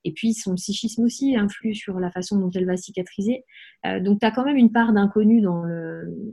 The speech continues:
dans le, dans l'équation finale. Et ça, je prends vraiment le temps de leur expliquer parce que je veux pas qu'elles s'attendent à un acte magique.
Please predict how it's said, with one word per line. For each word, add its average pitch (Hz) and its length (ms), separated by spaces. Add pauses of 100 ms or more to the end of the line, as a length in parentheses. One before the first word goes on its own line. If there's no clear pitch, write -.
dans 180 220
le, 175 120
dans 180 120
l'équation 185 400
finale. 214 420 (280)
Et 196 60
ça, 262 220
je 226 120
prends 226 240
vraiment 254 360
le 254 80
temps 247 120
de 233 60
leur 208 140
expliquer 214 480
parce 208 240
que 208 80
je 196 120
veux 214 80
pas 262 140
qu'elles 240 160
s'attendent 226 400
à 202 40
un 190 140
acte 202 220
magique. 185 560